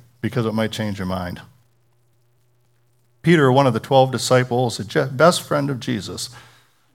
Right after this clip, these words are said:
saw the death of Jesus and interacted with him after he rose. He was the one who preached the first sermon after the Holy Spirit had been given at Pentecost,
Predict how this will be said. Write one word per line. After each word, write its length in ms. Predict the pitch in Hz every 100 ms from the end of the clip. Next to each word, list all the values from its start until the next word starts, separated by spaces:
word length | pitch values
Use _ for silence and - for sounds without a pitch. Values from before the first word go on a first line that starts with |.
| -
saw 500 | - 165 185 220 208
the 140 | 123
death 400 | 107 127 151 -
of 120 | 107
Jesus 600 | 107 123 110 - 69 -
and 80 | 98
interacted 640 | - 143 143 139 135 127 101
with 160 | 101
him 140 | 113 110
after 380 | 120 123 - 110
he 100 | 107
rose. 560 | 104 107 82 82 - - - _ _ _ _ _ _ _ _ _ _ _ _ _ _ _ _ _
He 100 | -
was 240 | 269 269 -
the 100 | 147
one 540 | 123 120 117 117 131 - -
who 140 | - 123
preached 680 | - - 196 196 - -
the 80 | 123
first 420 | - 170 202 -
sermon 520 | - - 185 139 98
after 300 | 101 131 131
the 100 | 113
Holy 260 | 104 156 214
Spirit 440 | - - 165 170
had 160 | 139 139
been 160 | 123 104
given 420 | 120 127 156 180
at 160 | 110 -
Pentecost, 760 | 127 151 165 170 190 - -